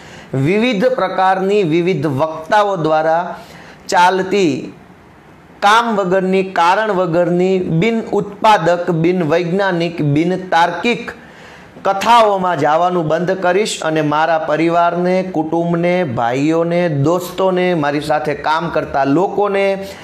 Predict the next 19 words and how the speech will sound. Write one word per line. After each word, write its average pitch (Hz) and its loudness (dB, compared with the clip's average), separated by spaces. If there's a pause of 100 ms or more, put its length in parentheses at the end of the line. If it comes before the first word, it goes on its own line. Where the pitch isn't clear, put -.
(160)
મારી 139 -2
સોસાયટીને, 190 0
મારી 151 -2
સાથે 147 -2
અપડાઉન 196 0
કરતા 190 0
લોકોને 175 0 (520)
જગાડવાનો 170 2
પ્રયત્ન 214 0
કરીશ, 208 0
સમજાવવાનો 175 0
પ્રયત્ન 190 -2
કરીશ 208 -4 (640)
કે 156 -2 (220)
આ 202 4
એક 160 -2
સ્થાપિત 202 -2
હિતો 160 -2
માટેનું 143 -2